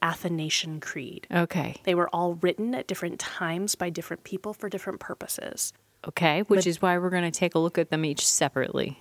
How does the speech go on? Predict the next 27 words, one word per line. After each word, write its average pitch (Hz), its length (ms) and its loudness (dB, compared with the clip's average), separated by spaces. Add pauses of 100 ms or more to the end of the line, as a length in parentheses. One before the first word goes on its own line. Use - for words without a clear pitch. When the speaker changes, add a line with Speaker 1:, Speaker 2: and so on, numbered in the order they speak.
Speaker 1:
Exactly. 175 1000 0 (360)
So - 140 2
we're 196 180 4
gonna 202 200 0
do 180 560 4 (120)
kinda 170 560 2 (340)
cup 233 220 2
of 185 80 -2
podcasts, 165 840 2
mm, 202 280 0
one 202 160 2
or 180 60 2
two 185 160 2
of 170 100 0
them 160 160 -2
might 160 160 0
turn 175 200 -2
out 160 120 2
a 160 80 2
little 156 240 0
longer 160 380 0
than 160 160 0
our 156 80 -2
normal 160 320 -2
cuppas, 240 520 2
but 185 180 6
Speaker 2:
Sure. 165 360 4